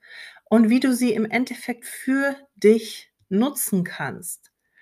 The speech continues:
Und da kann ich dir von Herzen ganz, ganz viel beibringen, wenn du möchtest. Wie gesagt, du kannst mich jederzeit kontaktieren und anrufen und anschreiben. Fühl dich da nicht gehemmt.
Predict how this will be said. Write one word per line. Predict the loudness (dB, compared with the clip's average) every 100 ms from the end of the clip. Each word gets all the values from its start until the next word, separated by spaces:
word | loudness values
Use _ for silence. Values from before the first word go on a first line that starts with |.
| _ _ _ _ _ _
Und | 0 4
da | 4
kann | 4 4
ich | 4 2
dir | 0
von | 0 0
Herzen | 0 -2 -2 0 0 -2 -10 _
ganz, | 0 2 2 -2 -2
ganz | 0 0 0 -6
viel | -6 -2 0
beibringen, | 0 -2 -4 -8 -6 -6 -6
wenn | -4 -4
du |
möchtest. | -4 -6 -8 -6 -4 -4 -12 _ -18 -18 -18 0
Wie | 2
gesagt, | 4 6 6 4
du | 2
kannst | 2 2 2
mich | 2
jederzeit | 2 2 2 0
kontaktieren | 2 0 0 -4 -2 2 4 4 2 0 -2
und | -4 -2
anrufen | -2 0 0 -2 2 4 4
und | 2 -2
anschreiben. | 0 0 0 2 4 4 4 4 0 -8 _ _ _ _
Fühl | -4 2 2
dich | 4
da | 4
nicht | 4 4 0
gehemmt. | 2 4 4 0 -4 -14